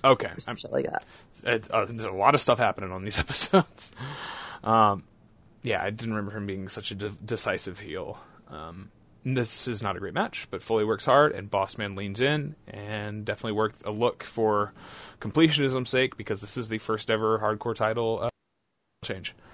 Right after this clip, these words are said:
Speaker 1: So, I think I may have muted myself halfway there, halfway through there. The first ever hardcore title change, uh, Boss Man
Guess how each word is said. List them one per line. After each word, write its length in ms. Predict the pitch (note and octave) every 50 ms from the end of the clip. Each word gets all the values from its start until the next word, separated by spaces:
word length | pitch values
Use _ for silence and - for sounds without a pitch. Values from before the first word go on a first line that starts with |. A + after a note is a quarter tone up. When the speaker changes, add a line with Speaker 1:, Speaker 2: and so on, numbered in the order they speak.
| - - - - - -
Speaker 1:
So, 380 | - - G2+ G#2 G2+ G2+ - - - - - - - - - _ - _ -
I 100 | G2 F#2+
think 100 | A2+ G#2+
I 60 | G#2+ G#2
may 60 | G#2
have 80 | G2 G2+
muted 180 | A2 G#2+ G#2+ G#2+
myself 300 | F#2+ - - - F#2 -
halfway 240 | G2 - - -
there, 200 | D2 F2 G#2+ A#2 A2+ A#2+
halfway 240 | B2+ A#2 - G#2
through 140 | G#2+ B2 A2
there. 200 | G#2 G#2 G2+ - - - - -
The 60 | -
first 220 | - C#3+ B2+ - -
ever 180 | B2 A#2+ A#2+ G#2+
hardcore 360 | A2+ G#2+ G#2+ G#2 - B2 A2+
title 420 | - A#2 G#2 G2 G2+ G2+ G#2 G#2 - - - -
change, 420 | - B2+ A2+ G2 D#2 G2+ - - -
uh, 240 | - G#2 G2+ G#2 G2+
Boss 280 | - A2 G#2+ G#2 - -
Man 320 | G2 G2 G2 G2 G2+